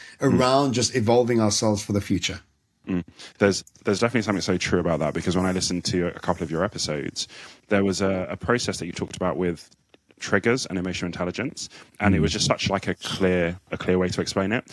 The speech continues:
Speaker 1: So I'd love for
Speaker 2: Yeah.
Speaker 1: you to talk a little bit more about that as
Speaker 2: Sure.
Speaker 1: well, that you kind of went through.
Speaker 2: Sure.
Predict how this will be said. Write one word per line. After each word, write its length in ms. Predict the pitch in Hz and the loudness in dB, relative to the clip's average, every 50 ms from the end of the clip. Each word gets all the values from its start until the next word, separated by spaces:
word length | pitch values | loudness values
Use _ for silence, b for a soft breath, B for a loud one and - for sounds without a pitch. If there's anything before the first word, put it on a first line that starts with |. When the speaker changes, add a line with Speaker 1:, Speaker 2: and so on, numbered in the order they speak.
| B B - | B B -2
Speaker 1:
So 100 | - 113 | 0 2
I'd 80 | 104 | 4
love 120 | 104 113 110 | 4 4 4
for 60 | 110 | 4
Speaker 2:
Yeah. 120 | 98 90 | 4 4
Speaker 1:
you 60 | 85 - | 2 0
to 60 | - | -2
talk 200 | - 101 - - | -4 -4 -2 0
a 20 | |
little 140 | 98 92 90 | 0 0 0
bit 120 | 87 80 | 0 -2
more 200 | 82 92 92 90 | 0 0 2 2
about 260 | 90 92 87 80 65 - | 2 2 2 0 0 0
that 160 | 95 85 76 | 0 0 2
as 80 | 85 | 2
Speaker 2:
Sure. 200 | 87 - - 107 | 2 4 6 6
Speaker 1:
well, 200 | 101 92 85 78 - - - _ _ _ _ - | 6 6 4 0 -4 -10 -20 _ _ _ _ -2
that 100 | 92 82 | -2 -2
you 80 | 85 87 | 0 0
kind 140 | 95 90 | 0 0
of 80 | 87 78 | 2 2
went 180 | 95 90 71 - | 0 0 0 0
through. 140 | - - | 2 2
Speaker 2:
Sure. 400 | - - 101 92 87 80 80 78 | 4 4 2 2 2 0 -2 -4